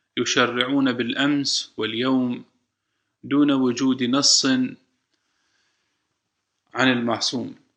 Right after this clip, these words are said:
في مسائل كثيرة من المستجدات الحياتية التي تتطلب حكما شرعيا تعبديا، وكمثال الصلاة في المناطق القريبة من القطب.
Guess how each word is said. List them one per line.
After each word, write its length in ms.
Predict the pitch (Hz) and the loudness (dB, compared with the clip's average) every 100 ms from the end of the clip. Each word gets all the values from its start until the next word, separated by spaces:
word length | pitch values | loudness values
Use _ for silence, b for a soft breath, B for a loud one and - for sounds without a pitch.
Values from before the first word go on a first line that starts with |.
| _ _ _ _ | _ _ _ _
في 120 | 127 | -4
مسائل 600 | 123 120 - 135 135 123 | -2 0 4 4 4 0
كثيرة 580 | 120 - 113 139 113 - _ _ _ _ _ _ _ _ - | -2 -6 -6 -4 -4 -6 _ _ _ _ _ _ _ _ -4
من 100 | 117 | 0
المستجدات 880 | 117 120 - 120 127 117 127 123 117 | 0 0 -2 -4 -4 -2 0 0 -4
الحياتية 840 | - 123 117 113 - 143 135 131 | -4 -2 0 -2 -2 -2 -2 -2
التي 380 | 131 120 117 123 | -4 -4 -6 -6
تتطلب 800 | 117 117 123 117 151 147 139 131 | -4 -4 -4 -2 0 2 2 0
حكما 680 | 120 147 - - 123 117 113 - | -2 -2 -2 -4 -2 -2 -4 -8
شرعيا 760 | - 120 110 117 117 113 113 110 | -6 -4 -4 -2 -2 -2 -2 -4
تعبديا، 760 | 110 113 117 120 131 113 - - _ _ - | -4 -4 -2 -2 0 -2 -6 -14 _ _ -14
وكمثال 920 | 110 - 117 117 127 143 143 135 131 - _ _ _ _ _ _ _ _ _ _ _ _ _ 113 | -8 -2 -2 0 4 8 8 6 -2 -14 _ _ _ _ _ _ _ _ _ _ _ _ _ -6
الصلاة 420 | - 127 135 131 | 2 4 4 2
في 180 | 127 127 | -2 -2
المناطق 640 | 117 117 123 127 - - | -2 0 0 -2 -4 -6
القريبة 640 | 117 117 117 123 120 120 110 | -6 -2 -2 0 0 -4 -6
من 160 | 117 117 | -4 -2
القطب. 440 | 110 - 120 123 | -4 -4 -6 -6